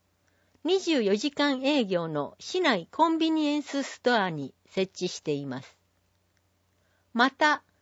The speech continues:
市内各小中学校と一部公共施設では屋外設置しています。設置施設については、市ホームページを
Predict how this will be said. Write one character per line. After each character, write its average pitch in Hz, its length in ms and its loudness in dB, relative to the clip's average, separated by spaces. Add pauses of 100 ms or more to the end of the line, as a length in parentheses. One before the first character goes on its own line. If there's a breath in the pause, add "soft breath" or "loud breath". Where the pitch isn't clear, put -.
(120)
市 - 220 0
内 294 260 2
各 254 440 0
小 311 260 0
中 311 240 -2
学 285 280 0
校 180 200 0
と - 320 -6 (100)
一 349 280 0
部 202 160 -2
公 302 260 4
共 285 220 0
施 269 160 -4
設 202 300 -4
で 143 140 -6
は 135 240 -8 (360)
屋 220 260 0
外 269 180 6
設 254 240 0
置 - 180 -8
し - 140 -12
て 127 120 -10
い 131 100 -8
ま 120 160 -10
す。 - 160 -20 (1700)
設 285 340 4
置 359 180 0
施 359 180 -2
設 - 260 -2
に 180 140 -2
つ 196 140 -6
い 170 100 -4
て 147 160 -12
は、 139 220 -10 (280)
市 311 380 -4
ホ 285 220 4
ー - 20 4
ム 285 140 2
ペ 254 240 6
ー - 20 4
ジ 160 220 -4
を 127 200 -4